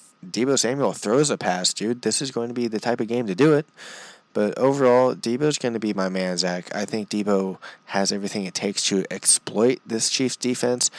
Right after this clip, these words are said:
He has the speed, he has the size, he has the physicality, and the Chiefs defense hasn't had to play, a, in my opinion, a good passing offense.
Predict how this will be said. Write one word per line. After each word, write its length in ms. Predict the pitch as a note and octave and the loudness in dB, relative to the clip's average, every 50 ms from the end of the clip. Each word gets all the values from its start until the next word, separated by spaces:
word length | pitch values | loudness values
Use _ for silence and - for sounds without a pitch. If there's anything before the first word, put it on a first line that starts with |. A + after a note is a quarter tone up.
| - - - _ | -18 -18 -16 _
He 120 | - A2 G2 | -6 -4 -2
has 220 | G2 F#2+ F2 - | 0 0 0 0
the 60 | - | 2
speed, 480 | - - - - A2+ A#2+ B2 B2 A2 G2+ | 2 2 2 2 2 2 4 4 2 0
he 120 | G2 G#2+ G2 | -2 -4 -2
has 100 | F#2 - | -2 -2
the 140 | - - | -2 0
size, 560 | - - - G#2+ A2+ A2+ A2+ A2+ G#2+ G#2+ G2+ - | 0 2 4 4 4 4 4 2 2 2 0 0
he 100 | G2+ G2 | 0 -2
has 100 | F#2+ - | -6 -6
the 80 | - | -8
physicality, 840 | F#2+ - - G#2 F2+ - - - G2 G#2+ A#2+ A#2+ A#2+ A#2+ B2 B2 B2 - - - - - - - _ - - | -6 -2 0 0 0 0 -2 0 2 4 4 4 4 4 4 2 2 -2 -6 -14 -14 -14 -18 -20 _ -10 -6
and 440 | F#2 A2+ A2+ A2 A2 G#2+ G#2 F#2+ - - | -2 0 0 0 0 -2 -4 -8 -10 -14
the 280 | - - - A2 G#2+ G2 - _ _ _ _ _ _ _ | -12 -4 -2 0 0 -2 -4 _ _ _ _ _ _ _
Chiefs 280 | - - - E3+ F3+ - | -4 0 0 0 0 0
defense 420 | - D#3 F#3 - G3 E3 C#3 - | 0 0 2 2 2 2 0 -2
hasn't 440 | - - - A#2 C#3 D#3 E3+ - - - | -4 0 2 2 2 2 0 -6 -8 -8
had 220 | - - C#3 D3 | -6 -6 -4 -2
to 80 | - C#3+ | -2 -2
play, 480 | C3+ - - - A#2 C#3+ E3+ F3 E3 D3 - | -2 -4 -2 0 2 2 4 2 2 0 -2
a, 120 | A2+ A2 - _ _ _ _ _ _ _ _ - - | -4 -6 -6 _ _ _ _ _ _ _ _ -8 -6
in 120 | A2+ G#2 | -4 -2
my 140 | G#2 A2+ B2 | 0 0 0
opinion, 480 | B2 A2+ - D#3+ E3+ E3 C3+ A#2+ A#2+ - - | -2 -2 -2 -2 0 0 -2 -2 -4 -6 -6
a 120 | A2+ A2 | -6 -8
good 320 | G2 - - A2 C#3 D3+ | -6 -2 0 0 0 0
passing 380 | - - C#3 D3 D3 - D#3 D3+ | 0 -2 -2 0 0 0 -2 -2
offense. 600 | - - D#3+ F#3 - - A2 F#2+ F#2+ - - - | -2 0 0 0 0 0 -2 -2 -2 -2 -4 -4